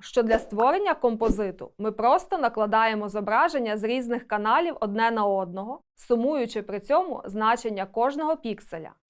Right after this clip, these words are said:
А для створення індексного зображення виконуються складніші математичні дії між каналами.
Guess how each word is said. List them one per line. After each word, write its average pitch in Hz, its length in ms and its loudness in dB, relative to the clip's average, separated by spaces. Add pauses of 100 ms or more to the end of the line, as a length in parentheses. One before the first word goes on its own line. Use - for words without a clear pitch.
(180)
А 220 140 2
для 196 180 -2
створення 196 540 -2
індексного 302 760 0
зображення 185 760 -2 (200)
виконуються 247 680 2
складніші 214 680 -4
математичні 202 760 -4
дії 254 360 -2
між 208 260 -6
каналами. 180 540 -6